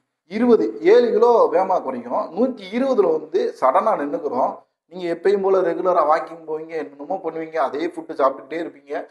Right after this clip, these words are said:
ஆனா வெயிட் அதுக்கு கீழே இறங்கவே இறங்காது. அந்த டயத்துல மட்டும் என்ன பண்ணணும்னா, ஒண்ணு நம்ம சாப்பிட்ற சாப்பாடை மாத்தணும், அப்படி இல்லாட்டினா நம்ம வாக்கிங் போறோம்ல அதை எக்ஸ்டெண்ட் பண்ணணும். மூணு கிலோமீட்டர், போன வாரம் மூணு கிலோமீட்டர் வாக்கிங் போறோம் ஒரு நாளைக்கு,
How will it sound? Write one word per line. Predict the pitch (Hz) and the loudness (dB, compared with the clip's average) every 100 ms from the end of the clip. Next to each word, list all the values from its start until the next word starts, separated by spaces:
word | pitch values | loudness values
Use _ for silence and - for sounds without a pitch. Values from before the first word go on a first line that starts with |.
| _ _ | _ _
ஆனா | 127 156 | -10 -8
வெயிட் | 147 139 - | -6 -6 0
அதுக்கு | 147 123 - | 0 0 -10
கீழே | - 170 | -12 -8
இறங்கவே | 139 110 127 143 170 139 | -8 -10 -10 -8 -6 -6
இறங்காது. | 127 127 107 120 156 - _ _ _ | -8 -12 -14 -10 -10 -12 _ _ _
அந்த | 135 139 247 | -6 0 2
டயத்துல | 240 233 233 220 | 4 2 2 0
மட்டும் | 220 214 | 2 2
என்ன | 175 190 | 2 0
பண்ணணும்னா, | 170 143 127 127 175 - 127 | 0 -2 -2 0 0 -2 -4
ஒண்ணு | 147 185 226 | -4 0 0
நம்ம | 180 143 | -2 -4
சாப்பிட்ற | - 151 - 208 180 | 0 0 2 0 0
சாப்பாடை | 139 - 190 180 160 | 2 2 2 2 2
மாத்தணும், | 127 123 123 113 175 - - _ | 0 0 -4 -2 -2 -4 -16 _
அப்படி | - 139 151 | -16 -8 -6
இல்லாட்டினா | 143 180 220 175 202 | -4 2 2 2 0
நம்ம | 156 123 123 | -4 -4 -4
வாக்கிங் | 180 202 165 | -4 -6 -6
போறோம்ல | 143 151 147 123 123 120 | 0 0 0 0 -2 0
அதை | 131 175 147 | 0 2 2
எக்ஸ்டெண்ட் | 147 233 - | 2 2 2
பண்ணணும். | 143 123 - 147 | 0 -4 -8 -6
மூணு | 185 196 | -4 -2
கிலோமீட்டர், | 185 220 202 175 156 | 2 0 0 -2 -2
போன | - 151 | 0 0
வாரம் | 151 180 160 | 2 2 0
மூணு | 156 165 | -6 -6
கிலோமீட்டர் | 170 190 - 151 | -4 -6 -2 2
வாக்கிங் | 156 156 156 | 2 0 -2
போறோம் | 143 139 135 | -2 0 -2
ஒரு | 135 | 0
நாளைக்கு, | 143 147 143 165 147 | 0 0 -4 -6 -6